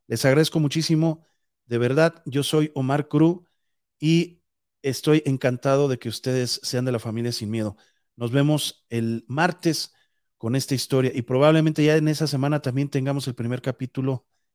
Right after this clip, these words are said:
de La Niña. Estamos por ir, no sé si, si el sábado ya muy noche o el domingo estaremos en la casa de La Niña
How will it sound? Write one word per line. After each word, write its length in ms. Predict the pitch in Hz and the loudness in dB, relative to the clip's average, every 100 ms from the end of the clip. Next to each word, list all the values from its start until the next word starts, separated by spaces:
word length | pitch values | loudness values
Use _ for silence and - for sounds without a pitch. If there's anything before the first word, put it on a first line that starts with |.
| _ | _
de 140 | 113 113 | -4 -2
La 120 | 113 | 0
Niña. 380 | 135 139 113 - | 2 2 0 -4
Estamos 360 | - 143 151 | -2 0 0
por 200 | - 120 | -2 0
ir, 180 | 131 131 - | 0 -2 -6
no 140 | 135 | -8
sé 160 | 143 139 | -6 -6
si, 140 | 123 | -8
si 540 | 117 - 120 110 101 - _ _ _ _ | -14 -14 -8 -6 -8 -12 _ _ _ _
el 680 | - 110 113 110 110 110 - _ _ | -4 -2 0 -2 -4 -6 -10 _ _
sábado 480 | - 151 160 160 135 | 0 6 8 8 6
ya 140 | 143 | 4
muy 260 | 147 151 147 | 4 2 2
noche 400 | 160 175 - 175 | 2 2 0 0
o 120 | 139 | 0
el 80 | 120 | 0
domingo 360 | 120 151 165 160 | 0 0 0 -2
estaremos 380 | - 131 139 | -2 -2 -4
en 60 | 127 | -6
la 80 | 113 | -6
casa 220 | 127 139 | -6 -6
de 60 | 123 | -4
La 100 | 117 | -4
Niña 340 | 139 151 - | -2 -2 -6